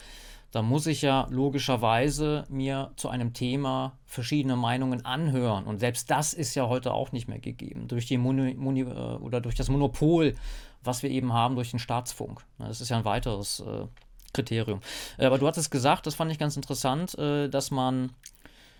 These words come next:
äh, wie heißt es, Clanbildung, also Menschen einsetzt, die jetzt quasi dem, dem Kaiser treu sind, ähm,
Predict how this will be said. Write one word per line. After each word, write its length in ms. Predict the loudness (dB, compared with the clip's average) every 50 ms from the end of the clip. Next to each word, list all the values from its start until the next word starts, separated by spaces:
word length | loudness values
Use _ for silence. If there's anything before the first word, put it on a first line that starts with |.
| -20 -20 -20 _ -4
äh, 240 | -4 -2 -2 -2 -2 -4 -4 -6 -8 -12 -14 -16 -16 -16 -18 -16 -16 -16 -16 -16 -16 -6
wie 80 | -4 -4
heißt 140 | -4 -2 -4
es, 80 | -6 -6 -6 -12 -8
Clanbildung, 1000 | -2 4 4 6 6 4 2 0 0 -2 -2 -2 -2 -2 0 0 0 -2 0
also 240 | -2 -2 0 2 2
Menschen 380 | 2 2 2 0 0 -2 -4 -4
einsetzt, 840 | -2 -2 -2 -2 -2 0 0 0 0 0 0 -2 -4 -4 -4 -6 -4
die 440 | -2 0 0 0 0 0 -2 -4 -6 -4
jetzt 280 | -4 -4 -2 -4 -6 -8
quasi 320 | -2 -2 -2 0 0 -2
dem, 300 | -2 -2 -4 -4 -4 -4
dem 180 | -4 -4 -4 -2
Kaiser 640 | 2 2 4 4 4 2 2 2 2 2 0 -2 -8 -14 -14
treu 320 | -6 -2 0 2 2 2
sind, 460 | 0 0 0 0 0 0 -2 -6 -10 -16 -18 -20 -20 -20 -20 -20 -20 -20 -20 -10 -4
ähm, 380 | -2 0 2 2 2 0 -2